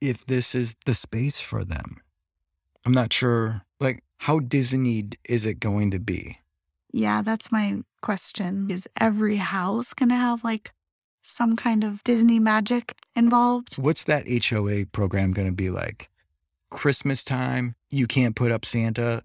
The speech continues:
Speaker 1: It has to be Mickey in a Santa hat.
Speaker 2: Yeah. Or is it just,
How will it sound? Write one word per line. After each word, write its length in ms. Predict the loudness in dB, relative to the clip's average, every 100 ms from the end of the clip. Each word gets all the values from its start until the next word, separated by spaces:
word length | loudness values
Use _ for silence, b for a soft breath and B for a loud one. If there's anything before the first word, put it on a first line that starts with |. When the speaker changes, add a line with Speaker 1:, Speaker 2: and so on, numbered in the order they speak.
| -4
Speaker 1:
It 120 | 0
has 280 | 2 0 -2
to 60 | -2
be 180 | 0
Mickey 400 | 0 -2 0 0 2
in 80 |
a 40 | -2
Santa 360 | -4 -6 -4
hat. 560 | -4 -2 -4 -8 -12 -20 _
Speaker 2:
Yeah. 400 | 2 2 2 -2 -8 -2
Or 240 | 2 2
is 160 | 2 0
it 100 | 0
just, 420 | -2 -4 -10